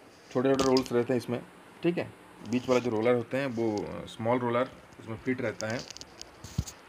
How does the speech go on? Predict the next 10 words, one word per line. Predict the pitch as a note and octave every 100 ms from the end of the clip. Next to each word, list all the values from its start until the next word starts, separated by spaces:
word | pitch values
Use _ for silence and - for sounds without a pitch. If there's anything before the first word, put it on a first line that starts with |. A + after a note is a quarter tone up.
| - - - - - - - - - - - -
बीच | G#2+ A2+
वाला | B2 A#2+
roller | A#2 C3 - - - -
देख | G#2 A#2
सकते | G#2+ - G2+
हैं |
यहाँ | G2+
पे, | G2 C3+
जो | B2+ G2+ G#2 F2+
बिलेट | - F#2+ - A#2 B2